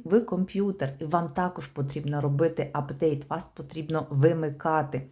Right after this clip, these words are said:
для того, щоб ви заново, а, зробили от таку пере-, таке перезавантаження. От слово перезавантаження, воно, напевне, є дуже таким цікавим. Ви можете також в позитиві писати, що "я перезавантажила свої думки,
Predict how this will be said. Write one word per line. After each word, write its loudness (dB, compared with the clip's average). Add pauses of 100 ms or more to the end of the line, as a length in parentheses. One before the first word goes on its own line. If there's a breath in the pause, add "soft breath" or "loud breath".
(120)
для 0
того, 0
щоб -6
ви 2
заново, 4 (800 loud breath)
а, 4
зробили 6
от -2
таку -4
пере-, 2 (280)
таке 0
перезавантаження. 2
От -4
слово 0
перезавантаження, 2
воно, 2
напевне, 4
є 4
дуже -2
таким -4
цікавим. -2 (460 loud breath)
Ви -2
можете 2
також 0
в -18
позитиві 0
писати, -4
що -8
"я 2
перезавантажила 2
свої -4
думки, 2